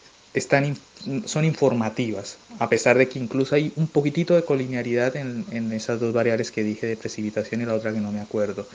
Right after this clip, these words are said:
Pero cada vector como que tiende, o sea, la, la temperatura va pa-, para el lado derecho del gráfico, eh, la altitud hacia el otro lado,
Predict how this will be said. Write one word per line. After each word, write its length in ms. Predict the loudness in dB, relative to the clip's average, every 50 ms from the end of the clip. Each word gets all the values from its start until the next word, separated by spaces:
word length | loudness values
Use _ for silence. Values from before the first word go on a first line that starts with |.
| -20 -20 -20 -20 -20 -20 -20 -20 -20 -20 0 4
Pero 180 | 6 8 8 8
cada 240 | 8 8 10 10
vector 380 | 10 10 8 8 6 6 6 6
como 220 | 6 2 2 2
que 100 | 2 0
tiende, 640 | -2 -2 -2 -2 0 0 0 0 0 2 2 0 0 -2 -6 -18 -20 -20 -20 -20 -20 _ -20 _ -12
o 60 | -4
sea, 200 | 0 2 2 4
la, 160 | 2 0 -2 -2
la 140 | -2 -2 -2
temperatura 500 | -2 -2 -2 -2 -2 0 2 2 2 2
va 160 | 2 0 0
pa-, 320 | -2 -2 -4 -4 -6 -8 -12 -16 -20 -16 -8
para 200 | -6 -4 -4 -4
el 100 | -2 0
lado 560 | 0 2 2 4 4 4 2 2 2 0 0
derecho 380 | 0 0 0 -2 -2 -2 -4 -4
del 160 | -4 -2 2
gráfico, 800 | 4 4 4 4 2 -2 -6 -2 2 2 4 4 4 2 -2 -4 -10 -20 -20 -20 -20 -20 -20 _ -8
eh, 720 | -6 -4 -4 -4 -4 -4 -4 -6 -6 -8 -8 -8 -8 -8 -6
la 260 | -4 -2 0 0 0
altitud 440 | -2 -4 -6 -6 -4 -2 -2 0 0
hacia 240 | -2 -2 -4 -4 -4
el 80 | -2
otro 220 | -2 -2 0 4 6
lado, 640 | 6 8 8 6 6 4 4 2 2 0 -2 -4